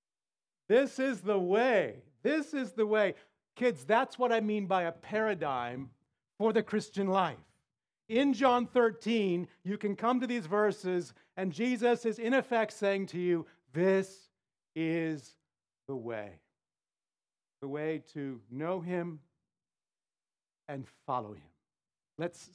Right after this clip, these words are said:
see that in three parts. Three parts. I'll call the first part the fullness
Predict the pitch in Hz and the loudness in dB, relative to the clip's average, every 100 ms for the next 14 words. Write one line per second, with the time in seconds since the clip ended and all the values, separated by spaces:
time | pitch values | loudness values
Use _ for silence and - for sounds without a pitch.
0 | _ 185 180 156 151 156 151 143 120 _ | _ -10 -6 -6 -6 -10 -10 -10 -10 _
1 | - 165 160 131 117 - _ _ _ _ | -12 -12 -8 -12 -12 -20 _ _ _ _
2 | _ _ _ _ 156 180 - 147 - - | _ _ _ _ -8 -8 -4 -6 -6 -12
3 | 165 143 185 165 165 196 190 - 185 170 | -10 -4 -2 -2 -2 -2 -4 0 0 0
4 | - 180 175 - _ 254 294 208 208 208 | -4 -6 -6 -10 _ 2 4 2 0 -4
5 | - | -16